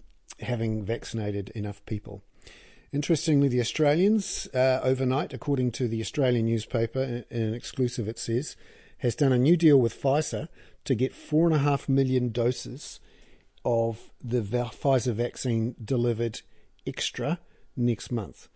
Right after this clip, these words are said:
So it seems some governments are able to renegotiate their deals with Pfizer, and that raises the question, should New Zealand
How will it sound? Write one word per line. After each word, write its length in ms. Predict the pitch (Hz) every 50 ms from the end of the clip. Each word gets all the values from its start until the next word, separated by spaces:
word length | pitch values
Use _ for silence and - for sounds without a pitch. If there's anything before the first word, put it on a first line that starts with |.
| _ - - - - -
So 240 | - - 175 165
it 140 | 165 165 -
seems 360 | - - 233 240 240 214 -
some 600 | - - - - - - - - - - 208 254
governments 480 | 247 - 127 120 110 120 131 139 - -
are 120 | 147 139
able 240 | 151 156 147 170 170
to 320 | 160 - 226 247 226 156 113
renegotiate 720 | 107 110 110 107 95 107 107 104 95 - 113 107 104 92
their 140 | 107 107 101
deals 400 | 101 107 104 104 101 - - -
with 260 | 107 104 - - - _ -
Pfizer, 640 | - - - 120 113 110 104 95 107 104 110 120 - _ - -
and 120 | 127 127
that 120 | 143 156 -
raises 300 | 131 131 135 107 120 107 110
the 60 | 120
question, 460 | - - 127 117 - - - 117 113
should 340 | - - - - 143 135 123
New 140 | 123 120 113
Zealand 400 | 110 120 120 120 113 110 104